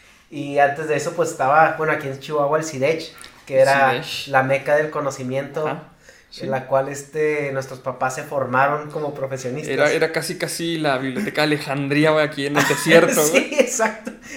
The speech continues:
Speaker 1: Que tenías que ir a sacar tu ficha bibliográfica,
Speaker 2: Sí.
Speaker 1: que te daban una materia en la escuela de eso.
Speaker 2: Sí.
Speaker 1: De cómo, de cómo ir a buscar libros en la
Speaker 2: Libros.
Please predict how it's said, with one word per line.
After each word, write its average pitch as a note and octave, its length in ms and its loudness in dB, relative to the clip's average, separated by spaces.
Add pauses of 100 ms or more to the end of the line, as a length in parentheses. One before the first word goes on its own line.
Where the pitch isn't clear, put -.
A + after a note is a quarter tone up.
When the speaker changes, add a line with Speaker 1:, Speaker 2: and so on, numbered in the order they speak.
Speaker 1:
Que E3+ 100 -8
tenías E3 300 0
que F3 120 -4
ir G3 40 0
a G3 60 2
sacar D#3 300 -4
tu F3+ 80 -6
ficha F#3+ 280 -4
bibliográfica, F#3+ 960 4
Speaker 2:
Sí. - 200 -4 (200)
Speaker 1:
que F3 80 0
te E3+ 160 -2
daban G3 240 0
una A#3+ 140 0
materia G#3+ 420 -2
en A#3 80 -6
la A3+ 80 -8
escuela G#3 420 -10
de F#3+ 120 -8
eso. C4 480 -4
Speaker 2:
Sí. B3+ 560 -4
Speaker 1:
De D#3+ 200 -2
cómo, G3+ 440 2
de E3+ 200 -4
cómo F3 200 -4
ir G#3+ 80 2
a A3+ 60 4
buscar F#3 600 -2
libros G#3 380 -4
en D#3+ 60 -4 (120)
la F3+ 80 6
Speaker 2:
Libros. - 200 4